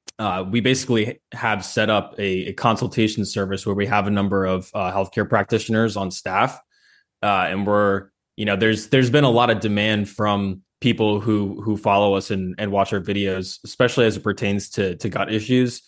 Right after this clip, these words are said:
Uh, people are asking for, like, a lot of specific help. So, you know, I've been offering,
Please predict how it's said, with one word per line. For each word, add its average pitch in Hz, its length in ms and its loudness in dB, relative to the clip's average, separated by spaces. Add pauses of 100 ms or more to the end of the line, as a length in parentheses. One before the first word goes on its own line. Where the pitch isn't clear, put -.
(500)
Uh, 92 280 2
people 113 280 2
are 101 100 4
asking 101 340 0
for, 104 100 -4
like, 101 140 -2
a - 20 0
lot 101 140 2
of 98 60 -4
specific 98 460 -8
help. 98 240 -4
So, 98 460 -4 (240)
you 104 80 -6
know, 101 260 0
I've 110 240 0
been 113 140 2
offering, 107 680 0